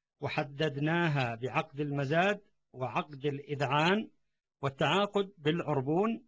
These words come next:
والوعد بالتعاقد، وعرفنا أيضًا أحكامها. واليوم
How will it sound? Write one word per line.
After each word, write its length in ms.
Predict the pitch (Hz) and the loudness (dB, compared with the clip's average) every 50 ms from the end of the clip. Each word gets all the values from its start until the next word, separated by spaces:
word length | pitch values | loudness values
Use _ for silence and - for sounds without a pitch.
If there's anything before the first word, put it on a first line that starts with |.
| _ _ _ - | _ _ _ -2
والوعد 580 | 143 147 147 147 139 139 156 190 190 - - 143 | 0 2 2 2 2 4 4 4 2 0 -4 -4
بالتعاقد، 920 | 156 156 151 156 151 - - 156 135 151 151 139 - 185 202 214 - - _ _ _ _ _ _ - | -6 -4 -4 -6 -6 -2 0 2 2 2 2 2 2 0 0 0 -4 -12 _ _ _ _ _ _ -10
وعرفنا 840 | 117 113 123 139 147 156 160 - - 160 151 151 151 156 156 - - _ _ 147 | -6 -2 0 2 2 2 0 -2 -4 -4 -2 -2 -2 -2 -2 -6 -10 _ _ 0
أيضًا 440 | 143 147 147 143 135 135 139 139 - - | 2 2 2 2 0 -2 -4 -4 -6 -8
أحكامها. 600 | - - - - 147 127 110 107 98 92 95 - _ _ _ _ _ _ _ _ _ _ _ _ _ _ _ _ _ _ _ _ _ _ _ _ _ _ _ _ _ _ _ _ _ _ _ | -10 -10 -4 0 0 0 0 -2 -6 -10 -14 -20 _ _ _ _ _ _ _ _ _ _ _ _ _ _ _ _ _ _ _ _ _ _ _ _ _ _ _ _ _ _ _ _ _ _ _
واليوم 800 | 151 160 175 180 185 196 226 240 233 214 202 185 185 190 190 - | 2 4 4 6 6 6 6 6 4 4 4 4 4 2 0 -4